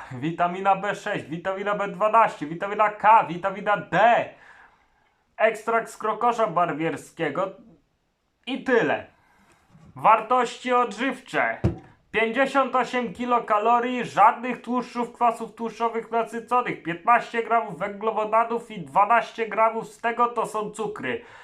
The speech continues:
Żadnego białka, żadnej soli, o proszę, witaminy A czterysta mikrogram, e, witaminy D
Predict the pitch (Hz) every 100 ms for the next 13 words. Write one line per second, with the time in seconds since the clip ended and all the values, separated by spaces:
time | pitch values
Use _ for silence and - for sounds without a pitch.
0 | - 269 320 294 233 190 220 220 - 233
1 | 214 175 208 196 202 160 - 147 214 269
2 | 180 117 123 165 - 185 - - 110 107
3 | - 131 135 214 214 233 240 240 247 -
4 | 233 226 185 151 226 254 - - - 226
5 | 220 226 - - 185 175 170 - 175 170
6 | 135 165 196 277 285 294 - - - _
7 | - _ - 220 240 233 233 247 247 233
8 | 233 226 208 139